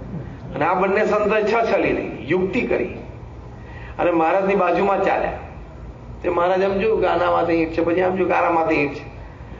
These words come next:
મહારાજ કે, "બ્રહ્માનંદ સ્વામી કેમ કપટ કર્યું?" તો કે, "મહારાજ, ક્યાં કપટ છે?" મહારાજ કે, "અમે કાયદો કર્યો છે કે બધાએ માથે નવ નવ ઈંટ ઉપાડવી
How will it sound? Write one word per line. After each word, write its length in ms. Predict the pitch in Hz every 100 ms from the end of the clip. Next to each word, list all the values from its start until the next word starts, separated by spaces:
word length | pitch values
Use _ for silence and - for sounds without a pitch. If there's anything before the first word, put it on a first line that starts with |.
| - -
મહારાજ 180 | 160 190
કે, 100 | 208
"બ્રહ્માનંદ 440 | 175 170 196 214
સ્વામી 200 | 214 226
કેમ 160 | 233 247
કપટ 400 | 226 196 202 196
કર્યું?" 240 | 196 208 - - - - - 190 175 - 170 - - - - - - - - -
તો 80 | 160
કે, 60 | 170
"મહારાજ, 340 | 180 190 -
ક્યાં 180 | 196 -
કપટ 280 | 139 - -
છે?" 200 | - - - - - - - - - - - - - - - -
મહારાજ 340 | 127 165 185
કે, 100 | 185
"અમે 160 | 190 190
કાયદો 360 | 185 156 165 196
કર્યો 260 | 202 196
છે 120 | 190
કે 80 | 185
બધાએ 320 | 151 147 180
માથે 280 | 175 170 180
નવ 280 | 165 151 160
નવ 200 | 180 190
ઈંટ 140 | 185
ઉપાડવી 560 | 180 185 202 190 139 -